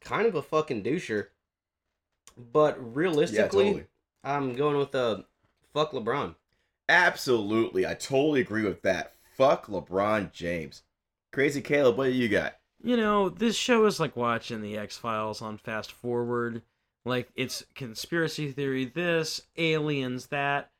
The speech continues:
Speaker 3: I don't know where the Achilles is, really, on a human being. But I do know one thing. I, I kinda gone easy on this the last episode or two. But I don't think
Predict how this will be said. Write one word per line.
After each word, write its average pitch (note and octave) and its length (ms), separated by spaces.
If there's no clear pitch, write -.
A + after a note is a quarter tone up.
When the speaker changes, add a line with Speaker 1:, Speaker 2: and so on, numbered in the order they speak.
Speaker 3:
I A3+ 120
don't A3+ 100
know F3+ 100
where D3+ 120
the B2+ 120
Achilles A#2+ 540
is, A2+ 500
really, A#2+ 300
on A2+ 120
a A#2 40
human A#2 340
being. B2 460
But D3+ 100
I E3 40
do G3 140
know D#3+ 140
one C3 240
thing. G2 240
I, - 300
I F#3+ 120
kinda A3 300
gone D#3+ 280
easy C#3+ 340
on A2+ 220
this - 540
the B2+ 60
last B2 300
episode A2 440
or G#2 40
two. G2+ 300
But B3 100
I C#4 80
don't A3+ 160
think E3+ 220